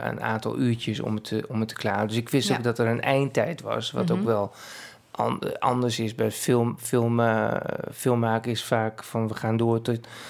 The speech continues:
Speaker 1: tot je het hebt, daarom van die, daarom heb je van die lange dagen."
Speaker 2: Ja.
Speaker 1: Maar nu wist ik dat ik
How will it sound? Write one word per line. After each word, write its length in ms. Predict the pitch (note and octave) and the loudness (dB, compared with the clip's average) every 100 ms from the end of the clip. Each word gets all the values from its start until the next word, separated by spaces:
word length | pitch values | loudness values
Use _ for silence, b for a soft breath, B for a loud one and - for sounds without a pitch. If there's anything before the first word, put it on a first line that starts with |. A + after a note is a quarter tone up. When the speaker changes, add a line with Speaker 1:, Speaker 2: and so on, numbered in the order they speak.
| B | B
Speaker 1:
tot 160 | - B2 | -4 -2
je 60 | |
het 80 | A#2 | 2
hebt, 300 | B2 B2 B2 | 4 4 2
daarom 360 | A#2+ A#2 A#2+ A#2+ | 4 4 4 2
van 180 | - A#2 | 0 2
die, 260 | A#2+ - | 2 2
daarom 260 | B2+ A2+ A#2 | 2 2 2
heb 140 | C3 | 2
je 80 | D3 | 0
van 120 | - | 2
die 100 | A2+ | 2
lange 220 | G#2 G#2 A2 | 2 0 0
dagen." 300 | - - G#2 | -2 -4 -2
Speaker 2:
Ja. 40 | G3+ | 2
Speaker 1:
Maar 80 | A#2 | 4
nu 340 | B2+ B2 A#2+ | 4 4 2
wist 260 | A#2 B2+ - | 0 0 -4
ik 120 | A2+ | 0
dat 140 | A2 | 0
ik 160 | G#2+ | 0